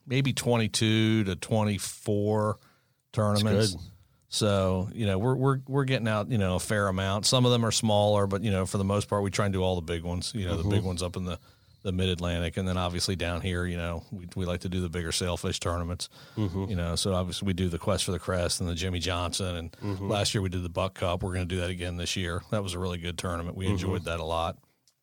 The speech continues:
Speaker 1: And, uh, totally bummed, though, that, like, we don't have anything in the Keys this year.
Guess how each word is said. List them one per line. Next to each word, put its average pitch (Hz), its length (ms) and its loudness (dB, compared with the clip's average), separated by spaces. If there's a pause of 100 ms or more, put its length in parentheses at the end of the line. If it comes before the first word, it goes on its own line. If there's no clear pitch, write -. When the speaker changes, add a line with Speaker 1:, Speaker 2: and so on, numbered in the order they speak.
(360)
Speaker 1:
And, 90 260 -4
uh, 82 280 -4 (540)
totally 151 400 6
bummed, 110 420 4
though, 90 180 0
that, 87 260 -8
like, 95 300 -6
we 104 120 -6
don't 117 180 2
have 123 100 2
anything 120 220 2
in 104 40 2
the 92 80 -2
Keys 120 360 2
this 80 200 -4
year. - 260 -12